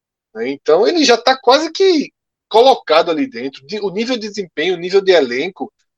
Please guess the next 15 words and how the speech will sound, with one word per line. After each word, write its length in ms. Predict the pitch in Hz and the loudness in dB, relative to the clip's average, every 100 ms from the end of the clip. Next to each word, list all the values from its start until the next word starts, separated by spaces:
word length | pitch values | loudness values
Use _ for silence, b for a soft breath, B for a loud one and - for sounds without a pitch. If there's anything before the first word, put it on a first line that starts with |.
| _ _ _ _ - | _ _ _ _ -10
né? 160 | 160 | -8
Você, 280 | 208 - 370 247 - 208 440 | -4 0 0 -2 0 0 2
o 60 | |
Palmeiras 360 | - 196 214 233 | 2 4 4 2
tem 100 | 254 | -2
capacidade 480 | 220 214 202 185 185 | 0 0 0 0 -2
de 60 | 185 | 0
ganhar 320 | 180 160 175 | 2 4 4
jogando 300 | 165 143 151 | 2 0 0
reserva, 680 | 170 147 131 139 156 131 127 | 0 0 0 2 2 2 -4
tem 100 | 143 | -8
capacidade 480 | 151 151 - 143 143 | -6 -6 -4 -4 -4
de, 380 | - - _ _ - | -8 -14 _ _ -12
de 40 | |
vencer 500 | 160 139 - 139 139 | -10 -10 -6 -4 -4